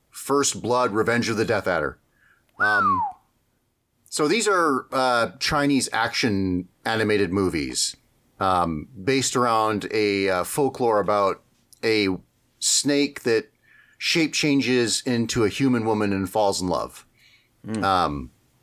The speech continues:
Speaker 1: so
Speaker 2: Right.
Speaker 1: they're, they're big action movies. And, uh, if you hadn't listened a couple weeks ago, um,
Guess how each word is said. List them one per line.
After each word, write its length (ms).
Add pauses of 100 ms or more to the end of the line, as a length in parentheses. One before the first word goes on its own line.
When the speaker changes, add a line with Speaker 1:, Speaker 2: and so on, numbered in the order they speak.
Speaker 1:
so 120
Speaker 2:
Right. 160
Speaker 1:
they're, 320 (160)
they're 200
big 340
action 360
movies. 460 (360)
And, 580
uh, 320
if 140
you 80
hadn't 260
listened 220
a 20
couple 180
weeks 200
ago, 360 (760)
um, 360